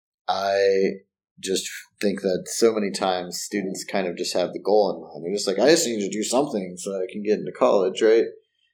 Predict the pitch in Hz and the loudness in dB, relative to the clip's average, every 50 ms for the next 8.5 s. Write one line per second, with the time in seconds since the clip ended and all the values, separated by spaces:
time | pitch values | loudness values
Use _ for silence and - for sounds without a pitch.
0 | _ _ _ _ - - 110 113 110 107 107 101 69 80 120 120 - 101 - - | _ _ _ _ -4 -2 0 0 0 -2 -2 -2 2 2 2 2 2 0 -2 0
1 | 120 110 110 107 - 110 107 107 107 110 110 110 110 110 107 104 104 101 101 98 | 2 4 4 4 4 2 -4 -4 0 2 2 2 4 4 2 2 0 0 -2 -2
2 | - - - - 90 101 104 98 98 98 92 92 92 90 - _ _ _ _ _ | -4 -6 -8 -10 -6 -4 -2 -2 -2 -2 -4 -8 -10 -16 -20 _ _ _ _ _
3 | _ _ _ _ _ _ _ _ _ _ _ _ - - - - - - 107 113 | _ _ _ _ _ _ _ _ _ _ _ _ -4 -2 -2 -2 -2 -4 -2 0
4 | 113 107 107 101 98 98 92 95 95 92 92 90 87 - - - - 101 95 - | 2 4 4 4 2 0 -4 -4 -4 -2 -2 -2 -4 -6 -8 -4 -2 -2 -2 -4
5 | - 104 95 120 113 101 - 82 78 82 92 92 76 76 80 - 101 107 - - | -6 -4 0 2 2 4 4 2 2 2 2 4 4 4 2 2 0 0 2 2
6 | 107 110 120 - - - - 113 110 107 104 95 95 90 90 87 90 92 87 85 | 2 4 2 0 0 0 -2 -2 0 0 0 0 0 0 0 -2 -2 -2 -4 -2
7 | 82 82 82 - - - 90 - 120 120 113 - 117 92 95 95 90 87 87 90 | -2 -4 -6 -6 -8 -10 -4 0 0 0 0 0 -4 -6 -2 -2 0 0 0 0
8 | 87 - - 69 101 107 107 101 98 101 | -2 -2 -2 0 2 2 2 2 0 0